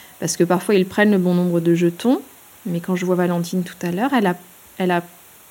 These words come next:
visualisé la carte, donc elle a réussi à savoir combien il y avait de, de je-, de ronds, de cercles sur sa carte.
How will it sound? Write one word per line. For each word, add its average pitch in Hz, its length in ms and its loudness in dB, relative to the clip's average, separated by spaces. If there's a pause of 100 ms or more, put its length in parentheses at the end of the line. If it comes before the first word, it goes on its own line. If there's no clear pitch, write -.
(360)
visualisé 233 580 4
la 180 120 4
carte, 180 220 -4
donc 170 180 -2
elle 165 100 2
a 160 160 2
réussi 240 500 2
à 226 40 4
savoir 185 340 -2
combien 175 240 -2
il 160 60 -2
y 160 40 -4
avait 156 200 -4
de, 156 100 -8 (260)
de 170 120 -4
je-, 165 180 -8
de 165 300 -4 (220)
ronds, 226 200 0 (400)
de 180 140 -6
cercles 220 360 -6
sur 180 180 -8
sa 175 120 -14
carte. - 380 -14